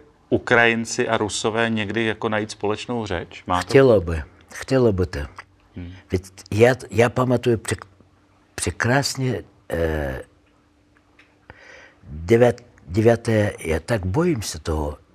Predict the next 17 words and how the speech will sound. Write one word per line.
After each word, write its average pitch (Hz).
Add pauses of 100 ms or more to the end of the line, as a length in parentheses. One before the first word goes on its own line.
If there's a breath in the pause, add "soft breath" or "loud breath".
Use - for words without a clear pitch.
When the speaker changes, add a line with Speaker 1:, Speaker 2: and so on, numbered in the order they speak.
(280)
Speaker 2:
Já 113 (200)
čestně 113
vám 90
řeknu, 87
já 101
mám 101 (760 soft breath)
jediný, 123 (300)
jediný 110
svátek -
tak -
ráda, 98
jak 85
nic. 107 (840 soft breath)
To 113
byl 110
Den 95
vítězství. -